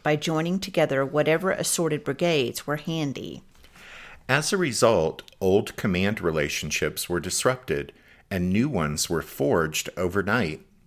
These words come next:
Speaker 2: Needless to say, there's more involved in creating an effective military force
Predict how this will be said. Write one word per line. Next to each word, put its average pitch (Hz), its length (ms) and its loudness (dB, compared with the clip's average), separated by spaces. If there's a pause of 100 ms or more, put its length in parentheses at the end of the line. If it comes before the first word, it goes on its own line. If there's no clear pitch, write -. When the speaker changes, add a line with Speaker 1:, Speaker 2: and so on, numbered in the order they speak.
(1160)
Speaker 2:
Needless 170 460 0
to 185 100 2
say, 87 300 4
there's 85 260 0
more 92 280 4
involved 90 600 2
in 85 140 -4
creating 90 720 0
an 87 120 -4
effective 90 500 0
military 85 540 0
force - 600 -4